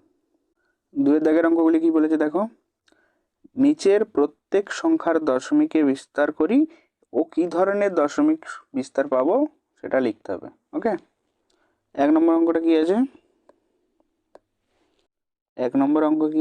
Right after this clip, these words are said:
আছে? একের এগারো। ঠিক আছে, তাহলে এই অঙ্কগুলোকে আমরা কীভাবে করব? ভাগ করতে হবে প্রথমে।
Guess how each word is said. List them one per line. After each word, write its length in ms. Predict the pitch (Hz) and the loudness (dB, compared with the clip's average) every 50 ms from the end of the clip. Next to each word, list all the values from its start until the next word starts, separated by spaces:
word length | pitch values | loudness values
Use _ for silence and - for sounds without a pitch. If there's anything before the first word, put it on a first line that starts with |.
| 151 151 | 0 0
আছে? 160 | 151 - - 220 247 240 _ _ - _ - - - - | -2 -4 -6 -6 -6 -6 _ _ -20 _ -10 -6 -6 -6
একের 340 | - - - 151 185 220 247 240 _ _ _ _ _ _ _ _ _ _ _ _ _ _ _ _ _ _ - - | -4 -2 0 0 0 0 -2 -4 _ _ _ _ _ _ _ _ _ _ _ _ _ _ _ _ _ _ -10 -6
এগারো। 360 | 120 117 117 - - - - - _ _ _ _ _ - | -4 -2 -2 -4 -4 -6 -12 -18 _ _ _ _ _ -4
ঠিক 120 | - 180 202 | -2 -2 0
আছে, 140 | 214 202 311 - _ _ _ _ _ _ _ _ _ _ - | 0 -2 -4 -4 _ _ _ _ _ _ _ _ _ _ -6
তাহলে 180 | 135 135 139 139 | -2 0 2 2
এই 60 | 151 156 165 | 2 2 0
অঙ্কগুলোকে 340 | 175 175 180 185 180 180 175 | 0 0 0 0 0 0 0
আমরা 120 | 175 175 170 160 | -2 -2 -2 0
কীভাবে 240 | 175 170 170 170 170 165 | 2 2 2 2 2 2
করব? 160 | 160 160 185 220 262 - _ _ _ _ _ _ _ _ _ _ _ _ _ _ _ _ _ _ _ _ _ _ _ _ _ - | 2 2 0 -2 -2 -4 _ _ _ _ _ _ _ _ _ _ _ _ _ _ _ _ _ _ _ _ _ _ _ _ _ -6
ভাগ 180 | 135 131 131 123 123 | -4 -2 -2 -2 -2
করতে 220 | 117 104 - - - | -4 -4 -4 -6 -10
হবে 120 | 98 - - 120 | -8 -8 -8 -8
প্রথমে। 260 | 127 - - - 107 | -10 -10 -10 -10 -12